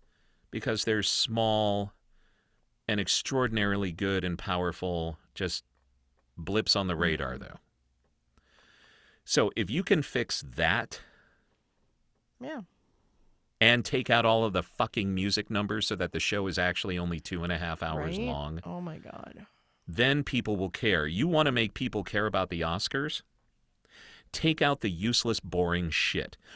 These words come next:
Speaker 1: We have heard the best songs. Or just play snippets of
Speaker 2: Yeah.
Speaker 1: them.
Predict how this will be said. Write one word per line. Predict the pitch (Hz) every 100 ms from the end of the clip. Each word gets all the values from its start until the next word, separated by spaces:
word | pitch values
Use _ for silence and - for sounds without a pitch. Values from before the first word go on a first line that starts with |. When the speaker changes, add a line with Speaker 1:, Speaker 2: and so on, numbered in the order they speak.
| -
Speaker 1:
We | 120
have | 123 113
heard | - - 165 156 131
the | 107
best | 85 90 80
songs. | - 92 65 50 - - - _ _ _ _ _ - - -
Or | 135
just | 117 143 -
play | - 139
snippets | - - 127 - 95 -
of | 64
Speaker 2:
Yeah. | 277
Speaker 1:
them. | 320 -